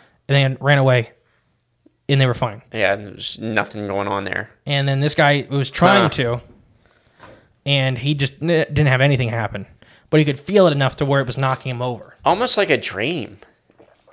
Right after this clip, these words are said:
Speaker 1: Yeah, I kinda get that too, where your punches do nothing.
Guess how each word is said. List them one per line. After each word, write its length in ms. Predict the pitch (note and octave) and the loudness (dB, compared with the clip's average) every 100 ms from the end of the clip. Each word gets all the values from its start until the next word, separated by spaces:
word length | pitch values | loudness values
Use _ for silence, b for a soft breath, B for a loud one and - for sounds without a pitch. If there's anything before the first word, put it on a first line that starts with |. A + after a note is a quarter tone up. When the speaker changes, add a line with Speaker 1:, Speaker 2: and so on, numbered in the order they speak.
| - _ _ _ _ _ _ _ - B B B B | -20 _ _ _ _ _ _ _ -20 B B B B
Speaker 1:
Yeah, 260 | G3+ D#3 | 0 2
I 100 | D#3+ | 2
kinda 200 | G3 G3+ | 2 0
get 140 | E3+ D#3+ | 0 0
that 160 | D#3 | 0
too, 160 | D3 E3+ | 2 0
where 140 | C3+ | 2
your 160 | C3 A#2+ | -2 -2
punches 340 | E3 G3 F3+ C#3+ | 2 2 2 0
do 140 | E3+ | 2
nothing. 480 | D#3+ D#3 E3 D#3 | 2 2 0 -2